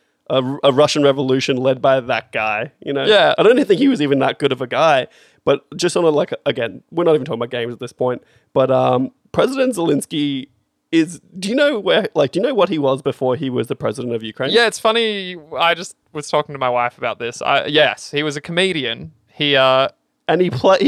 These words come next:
Speaker 1: he was in a comedic show where he came out of nowhere to become the president of Ukraine.
Speaker 2: Yeah, and the cool thing is, in the show, apparently, I have no idea, I'm just repeating what I heard, he's, like, a very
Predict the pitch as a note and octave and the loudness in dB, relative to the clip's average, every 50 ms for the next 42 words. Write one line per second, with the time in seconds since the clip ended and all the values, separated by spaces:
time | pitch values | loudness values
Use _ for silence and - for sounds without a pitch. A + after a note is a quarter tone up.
0 | C#4+ A3+ E3+ E3 F#3+ F#3 F3 G#3 G#3 G#3 G#3 G#3 - _ _ - - G3 F3 E3+ | 2 2 0 -4 -4 -4 2 2 4 6 4 4 2 _ _ -4 0 0 2 2
1 | D#3 D#3 F#3 G3 G#3 - - - - - F3+ F3+ E3+ D#3+ D3 D3 C#3 D#3 D3+ D3+ | 2 0 2 0 -4 -6 -6 -8 -4 0 2 4 6 6 4 4 4 2 0 0
2 | D3 - D#3+ D3+ E3+ - - E3+ F#3 F#3 F3 - - D#3 D#3+ F#3+ F3 C#3+ C#3+ D3+ | 0 -4 -8 -8 -6 -2 0 0 2 2 0 2 0 0 0 0 -2 0 2 2
3 | E3 F3+ E3 D#3+ D3 C#3+ D3 C3 D3 - - D#3 C#3+ C3+ C3 C3+ - - - D3 | 4 4 4 2 2 0 0 -2 -6 -6 -4 -2 -2 0 0 -2 -2 2 2 2
4 | C#3+ C#3 C#3+ C3 C3+ C3 B2+ B2+ D3+ E3+ F3+ - G#2 F2+ - D#3+ F3 E3+ C#3 B2 | 2 2 0 0 0 0 0 0 -2 -6 -6 -8 -10 -8 -2 0 2 2 2 2
5 | - D#3 D#3+ E3 E3 D#3+ E3+ - - G3+ G3 E3+ - E3 D#3 D#3 D3+ D3 D3 C#3+ | 0 0 0 0 -2 -4 -4 -2 0 0 0 2 0 -2 0 0 0 0 -2 -4
6 | - - - E3 F3 D#3 D3 C#3 - - D#3 D3 C#3+ C3+ C3 B2+ B2 A#2+ - - | -10 -12 -8 -6 -4 -4 -4 -4 0 2 2 2 2 2 -2 -2 -4 -6 -2 0
7 | A3+ A3+ G3 D#3 C#3 B2+ A#2 A#2+ C3 C3+ D3+ D3 C#3 C3 B2 A#2 A2+ G#2+ C3 A#2+ | 0 2 2 0 -2 -4 -6 -6 -6 -6 -6 -8 -10 -12 -12 -12 -12 -14 -14 -14
8 | A#2 A2 A#2 B2 - C3 B2+ - - - - A#2+ - - B2 A#2+ A#2+ A#2 A#2 A#2 | -14 -14 -14 -14 -14 -14 -14 -14 -18 -14 -14 -14 -8 -8 -6 -6 -6 -8 -8 -4
9 | A#2+ B2+ B2 A#2+ A#2 A#2 A2+ A2+ A2 - - B2 A#2 - - B2 B2 - A#2+ A#2+ | -2 -2 -2 -2 -2 -4 -8 -8 -8 -8 -10 -10 -10 -6 -6 -6 -6 -6 -6 -4
10 | C#3 B2+ B2 A#2 A2+ A2+ A#2 | -2 -2 -2 -4 -6 -10 -14